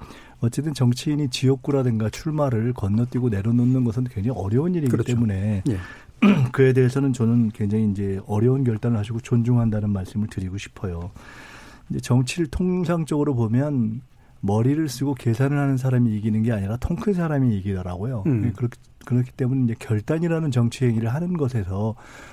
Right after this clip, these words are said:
Speaker 1: 사실은 황교안 대표가 마지막에 이제 마지못해 종로 이렇게
Speaker 2: 예.
Speaker 1: 보였잖아요. 결단으로 보일 수도 있지만 이제 그게 거의 사라진 거잖아요,
Speaker 2: 예.
Speaker 1: 의미가.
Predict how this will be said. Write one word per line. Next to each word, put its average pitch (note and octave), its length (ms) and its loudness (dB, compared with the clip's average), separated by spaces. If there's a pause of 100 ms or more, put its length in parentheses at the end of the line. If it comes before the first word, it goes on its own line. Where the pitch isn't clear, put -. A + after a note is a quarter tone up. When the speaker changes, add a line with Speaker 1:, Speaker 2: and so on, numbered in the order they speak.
(140)
Speaker 1:
사실은 B2 520 2
황교안 D#3+ 420 0
대표가 A#2+ 580 -2 (340)
마지막에 A#2 580 2
이제 A2 260 0
마지못해 G#2+ 880 0
종로 G#2 460 0
이렇게 A2 320 -2
Speaker 2:
예. C#3 60 2
Speaker 1:
보였잖아요. G#2 680 0 (360)
결단으로 C#3+ 560 0
보일 B2+ 240 2
수도 C#3+ 200 -2
있지만 D#3 360 -2
이제 C3+ 100 -2
그게 B2+ 240 0
거의 A2 240 0
사라진 C#3 520 -2
거잖아요, G2 360 0
Speaker 2:
예. G2+ 40 2
Speaker 1:
의미가. A2+ 340 0